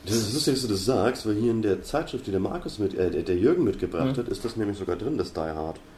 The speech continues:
Speaker 2: Die Hard Arcade?
Speaker 1: Ja, das, ich glaub, das ist es. Ich muss mal ganz kurz mal schauen.
Speaker 2: <laughs>
Speaker 1: Ähm,
Speaker 2: Ja.
Speaker 1: das sind noch die hundert besten
Speaker 2: Nee, das, das
Speaker 1: Spiele.
Speaker 2: war,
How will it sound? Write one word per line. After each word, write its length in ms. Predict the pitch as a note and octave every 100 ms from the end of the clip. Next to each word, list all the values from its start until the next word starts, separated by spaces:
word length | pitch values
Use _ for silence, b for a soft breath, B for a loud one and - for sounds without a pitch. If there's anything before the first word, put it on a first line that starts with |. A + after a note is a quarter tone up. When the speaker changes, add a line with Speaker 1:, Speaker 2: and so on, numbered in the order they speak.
| - -
Speaker 2:
Die 60 |
Hard 180 | A#2 E3
Arcade? 260 | E3+ G3 F2 - - -
Speaker 1:
Ja, 340 | F#2 E2 E2+
das, 140 | F#2+ G2
ich 160 | G2+
glaub, 200 | B2+ C#3
das 100 | C#3+
ist 140 | E3 A#2
es. 80 |
Ich 80 | F#2
muss 80 | G#2+
mal 100 | B2+
ganz 160 | B2+ -
kurz 180 | A2+
mal 140 | A2 G2+
schauen. 640 | D3 G3 F#3+ D#3+ D3 - -
Speaker 2:
<laughs> 40 | B C#4 D4+ D4 A3+
Speaker 1:
Ähm, 60 | -
Speaker 2:
Ja. 300 | G2+ G2+ C#3
Speaker 1:
das 100 | B2+
sind 100 | G2+
noch 120 | G2
die 80 | G2+
hundert 240 | G2+ A2 -
besten 180 | A#2 -
Speaker 2:
Nee, 40 |
das, 220 | F#2 -
das 100 | A#2
Speaker 1:
Spiele. 400 | F#2 F#2 B2+ E3+
Speaker 2:
war, 80 | G#3+